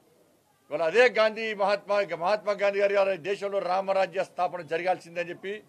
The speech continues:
చేతిలో భగవద్గీత పట్టుకొని దేశవ్యాప్తంగా పర్యటించినటువంటి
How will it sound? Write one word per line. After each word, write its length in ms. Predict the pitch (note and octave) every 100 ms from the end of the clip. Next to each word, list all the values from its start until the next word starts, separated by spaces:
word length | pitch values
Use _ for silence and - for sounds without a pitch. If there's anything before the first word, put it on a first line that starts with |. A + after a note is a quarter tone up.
| _ _ _ _ _ _ _ -
చేతిలో 340 | F#3+ G#3 G#3+
భగవద్గీత 520 | E3 D#3+ E3+ A#3+ A#3
పట్టుకొని 380 | A#3 G#3+ G3 G#3+
దేశవ్యాప్తంగా 920 | F#3+ E3 A3+ A3+ F#3+ G3 G#3+ G#3+ G#3+
పర్యటించినటువంటి 720 | G#3 G3 F#3 G3 F#3+ F#3 F3+